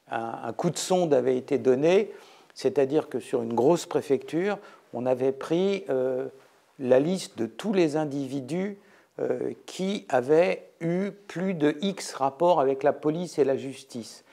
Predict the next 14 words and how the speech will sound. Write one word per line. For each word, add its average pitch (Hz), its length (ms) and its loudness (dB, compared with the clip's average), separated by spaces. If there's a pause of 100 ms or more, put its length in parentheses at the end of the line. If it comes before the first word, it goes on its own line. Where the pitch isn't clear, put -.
(260)
c'est-à-dire, 127 720 2
euh, 117 180 -4 (400)
euh, 110 320 -8 (960)
interpellation, 135 920 2
déferment, 135 680 4
et 143 100 0
cetera. 104 500 -8 (560)
Euh, 110 200 -8
sur 180 580 2
un 135 160 -2
fichier 165 440 -2
d'à 139 120 0
peu - 140 -4
près 156 500 2